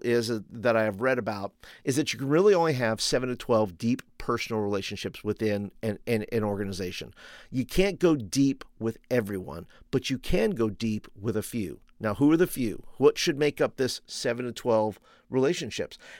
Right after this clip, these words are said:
And I would say that makeup is students who show leadership potential, students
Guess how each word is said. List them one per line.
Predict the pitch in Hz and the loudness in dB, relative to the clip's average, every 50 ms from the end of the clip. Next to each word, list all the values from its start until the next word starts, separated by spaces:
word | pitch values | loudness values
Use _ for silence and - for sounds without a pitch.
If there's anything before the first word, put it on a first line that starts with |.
| - - | -6 -2
And | 131 131 | 2 2
I | 131 | 4
would | 160 196 - | 4 4 4
say | - 180 160 151 | 4 6 6 6
that | 131 - - 110 110 135 127 135 - | 6 2 -2 0 2 4 4 4 2
makeup | 139 135 135 160 147 - 139 110 - - | 0 2 2 2 2 2 0 0 0 0
is | 110 110 110 110 - - - - _ _ | 0 0 0 0 -2 -6 -12 -16 _ _
students | - - - - - 143 139 151 180 190 180 - - _ _ | -8 -8 -4 2 4 6 6 6 4 0 -6 -6 -10 _ _
who | - 208 196 | -6 -4 -4
show | - - - 156 147 | -2 2 4 6 6
leadership | 151 127 120 127 123 - 113 - - - | 6 4 0 0 -2 -2 -4 -6 -6 -8
potential, | - - - - 117 98 - - - - 165 - _ _ _ _ _ _ _ _ _ _ _ | -10 -10 -8 -8 -6 -6 -6 -8 -8 -10 -10 -12 _ _ _ _ _ _ _ _ _ _ _
students | - - - - - 147 143 139 147 170 175 - - - | -6 -6 -6 0 4 6 6 6 6 4 0 -2 -6 -6